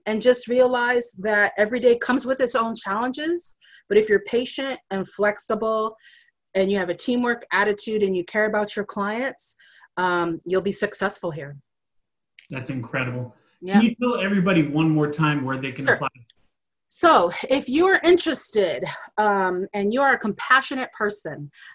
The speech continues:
Speaker 1: and you have a good driving record, um, you're drug-free, marijuana included, um, <laughs> and you would like to come work for us, um,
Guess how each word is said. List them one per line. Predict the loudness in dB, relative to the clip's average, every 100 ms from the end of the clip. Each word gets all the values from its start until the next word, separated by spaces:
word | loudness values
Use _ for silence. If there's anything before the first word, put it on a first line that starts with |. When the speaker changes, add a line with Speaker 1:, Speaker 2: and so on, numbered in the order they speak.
| _
Speaker 1:
and | -4 0 0 0 -2 0
you | 6 6
have | 6 2 0 0
a |
good | 0 0
driving | 4 4 4 4
record, | 4 4 4 2 -6 _ _ -20 _
um, | 0 2 2 0 0 0
you're | -2
drug-free, | 4 4 4 0 -4 -2 -2 -4 0
marijuana | 2 4 4 4
included, | 0 0 2 2 -2 _ -20 -14 -2
um, | 2 2 2
<laughs> | 2 2 0 -4 -8 -20 -20 -12 -2
and | 2 4 4 2 0 -4 _
you | 0 2
would | 4
like | 4 2
to | -2
come | -2 -2 2
work | 2 2
for | -2 -4 -4
us, | -8 -10 -16 -20 _
um, | 0 2 2 0 -4 -8